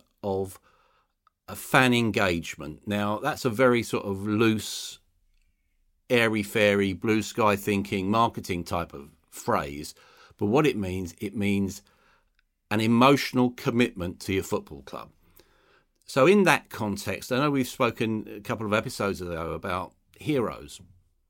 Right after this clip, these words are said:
and I've still got a load on files of, of, of listeners who've come in and talked about their own heroes. I want to just maybe come up with a couple more today. Alan Maybury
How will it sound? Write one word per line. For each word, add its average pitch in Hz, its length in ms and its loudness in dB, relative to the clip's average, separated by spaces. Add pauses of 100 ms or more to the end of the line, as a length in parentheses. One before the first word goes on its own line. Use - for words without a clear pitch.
(380)
and 107 460 -4 (140)
I've 120 140 -6
still 165 200 0
got 131 140 2
a 113 40 2
load 139 260 2
on 110 140 0
files 101 480 -2
of, 87 140 -10
of, 90 200 -14
of 95 180 -12
listeners 120 400 -2
who've 107 140 -8
come 123 240 -4
in 95 160 -2
and 98 140 -6
talked - 260 -2
about 101 320 -2
their 98 140 -2
own 98 160 -4
heroes. 90 600 -8 (920)
I 151 40 -2
want 233 120 2
to 240 60 4
just - 160 -4 (280)
maybe 156 260 2
come 143 220 0
up 139 100 0
with 131 120 0
a 127 40 -2
couple 123 280 -4
more 110 180 0
today. 101 480 -2 (680)
Alan 190 280 4
Maybury 101 720 0